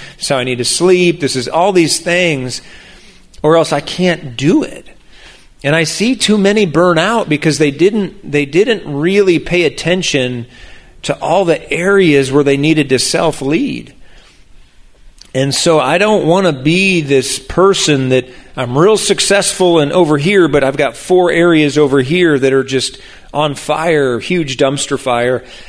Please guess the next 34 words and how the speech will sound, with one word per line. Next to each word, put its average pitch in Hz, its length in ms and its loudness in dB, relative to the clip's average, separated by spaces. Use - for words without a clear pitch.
No, 170 140 0
I 156 100 0
want 190 320 -2
every 170 500 0
area 156 360 2
of 131 80 -4
my 127 220 -2
life 135 500 -2
to 135 100 -6
be 131 240 -2
under 135 300 -2
Jesus' 131 680 -4
leadership. 123 760 -4
And 127 140 -6
so 147 100 0
every 170 260 4
once 180 300 0
in 156 60 -2
a 135 60 0
while, 113 540 -2
you 131 120 0
know, 127 160 0
I 123 140 -2
gotta 139 220 -2
go, 123 140 -2
"Okay, 135 180 -6
wh-, 120 280 -6
how - 180 -4
do 170 100 0
I 156 80 2
do 147 240 0
that 117 180 -2
right 101 160 -12
now?" 58 240 -18